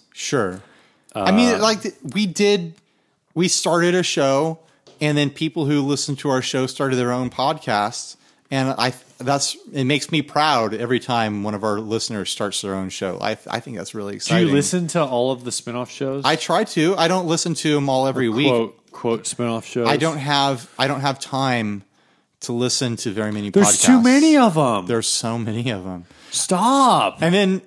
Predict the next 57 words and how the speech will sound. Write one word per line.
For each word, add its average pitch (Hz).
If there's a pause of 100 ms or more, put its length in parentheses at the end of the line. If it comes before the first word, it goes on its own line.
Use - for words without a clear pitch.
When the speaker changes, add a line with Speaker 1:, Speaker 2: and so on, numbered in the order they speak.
Speaker 1:
uh, 156
there's, 147
like 147
I -
said, 143
there's 143
Tone 180
Mob, 127
and 127
then 131
I 123
think 175
Ruffian 123
Show 107
spun 117
off 113
of 107
that. 113 (240)
Isn't 120
that 143
how 147
it 160
worked? 151
Like, 131 (420)
Speaker 2:
Uh, 101
I 98
Speaker 1:
Blake, 143
Speaker 2:
don't 87
know. 101
Speaker 1:
Blake 135
interviewed, 135
uh, 120 (160)
is 123
Daniel, 135
right? 139 (120)
Speaker 2:
Mm-hmm. 143 (320)
Speaker 1:
Blake 123
interviewed 127
Daniel, 127
and 117
then 110
Daniel 110
was 107
like, 95
"I'm 156
gonna 262
start 92
a 95
podcast. 110
This 147
Speaker 2:
Is -
Speaker 1:
is 107
Speaker 2:
that 123
Speaker 1:
like 143
Speaker 2:
the 156
story? 180
Speaker 1:
fun." -